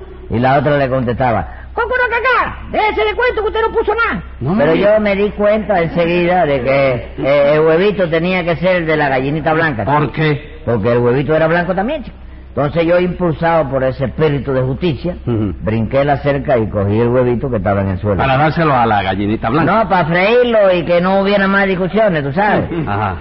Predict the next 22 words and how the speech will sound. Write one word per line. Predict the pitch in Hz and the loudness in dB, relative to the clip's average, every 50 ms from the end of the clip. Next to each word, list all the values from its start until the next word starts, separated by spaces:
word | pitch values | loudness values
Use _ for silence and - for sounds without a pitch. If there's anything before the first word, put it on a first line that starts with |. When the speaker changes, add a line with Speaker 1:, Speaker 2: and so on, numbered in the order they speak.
| - | -4
Speaker 1:
Pero | - 120 135 147 151 | -2 0 2 4 2
en | 151 156 165 | 2 2 2
eso | 175 175 147 175 180 | 0 -2 0 0 0
las | 180 180 175 180 | 2 2 2 2
gallinas | 175 175 180 180 185 180 180 170 | 2 2 2 0 0 -2 -2 -2
empezaron | 139 170 156 143 165 165 165 160 | -2 -2 -2 0 0 -2 0 -2
a | 151 135 | -2 -2
tirarse | 151 151 156 147 - 151 | -2 0 0 0 -2 -2
picotazos, | 135 131 139 135 135 131 165 165 156 143 135 135 117 | -4 -2 -2 -2 0 0 0 0 0 0 -2 -2 0
yo | 120 123 | 0 0
me | 120 123 | 0 0
metí | 123 123 113 104 - | 0 -2 0 0 0
a | 127 117 | 0 0
separarla | 120 127 107 123 135 156 160 151 139 135 135 117 | -2 -2 -2 0 0 2 2 2 2 2 0 0
y | 107 | 0
cuando | 101 110 107 104 104 | -2 -2 -2 -2 -2
estaba | 98 95 123 127 127 131 | -2 0 0 2 2 2
tratando | 131 135 135 123 139 139 139 131 | 2 0 0 0 0 0 0 0
de | 117 110 | 0 0
evitar | 104 104 101 101 117 113 | 0 0 0 0 0 0
una | 123 127 131 127 | 0 0 0 0
tragedia, | 123 135 135 135 139 139 143 160 | 0 0 2 2 2 0 0 -2